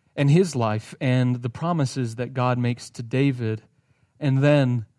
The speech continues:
on the heels of the Davidic covenant, um, the exile of the nation Israel, right? Them getting pulled away first to Assyria and then to Babylon.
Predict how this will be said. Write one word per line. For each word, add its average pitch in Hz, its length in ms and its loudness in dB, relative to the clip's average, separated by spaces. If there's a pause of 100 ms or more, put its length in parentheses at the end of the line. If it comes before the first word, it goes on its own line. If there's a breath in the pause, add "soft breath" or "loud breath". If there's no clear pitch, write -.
(520)
on 135 140 0
the 120 80 0
heels 127 420 2
of 113 300 -6 (560)
the 131 80 -4
Davidic 123 680 -2
covenant, 120 520 0 (480)
um, 104 420 -6
the 131 200 -2
exile 110 680 -6
of 113 160 -8
the 117 80 -10
nation 110 440 -8
Israel, 113 540 -8
right? 117 200 -4
Them 117 160 -2
getting 117 340 -2 (420)
pulled 127 240 -2
away 117 300 0
first 117 360 -8
to 120 80 -8
Assyria 113 600 -8
and 110 140 -8
then 107 160 -6
to 110 100 -14
Babylon. 110 600 -10